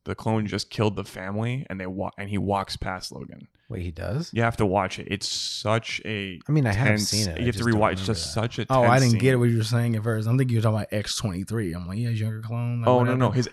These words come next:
Speaker 1: actual, like,
Speaker 3: You talking
Speaker 1: cl-
Speaker 3: about the, the, the younger clone that
Speaker 1: The
Speaker 3: they
Speaker 1: clone.
Speaker 3: made, the weapon. Yeah.
Speaker 1: Yeah,
Speaker 3: Okay.
Speaker 1: you know his, his past.
Speaker 3: Yeah.
Speaker 1: Yeah. <laughs> So,
Speaker 3: <laughs>
Speaker 1: just walks
Speaker 3: Right?
Speaker 1: past him, and he's like, yeah, it, the writing with, I mean, that movie, it just, it doesn't get, anyway,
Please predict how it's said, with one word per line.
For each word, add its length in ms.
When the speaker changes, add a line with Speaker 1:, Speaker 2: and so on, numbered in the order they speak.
Speaker 1:
actual, 520
like, 100
Speaker 3:
You 60
talking 160
Speaker 1:
cl- 80
Speaker 3:
about 120
the, 340
the, 140
the 160
younger 360
clone 420
that 120
Speaker 1:
The 60
Speaker 3:
they 60
Speaker 1:
clone. 240
Speaker 3:
made, 80
the 60
weapon. 420
Yeah. 220
Speaker 1:
Yeah, 240
Speaker 3:
Okay. 160
Speaker 1:
you 80
know 100
his, 260
his 180
past. 540
Speaker 3:
Yeah. 300
Speaker 1:
Yeah. 240
<laughs> 20
So, 840
Speaker 3:
<laughs> 20
Speaker 1:
just 220
walks 320
Speaker 3:
Right? 60
Speaker 1:
past 340
him, 100
and 80
he's 140
like, 200
yeah, 180
it, 200
the 240
writing 340
with, 160
I 60
mean, 160
that 180
movie, 440
it 60
just, 300
it 100
doesn't 280
get, 160
anyway, 260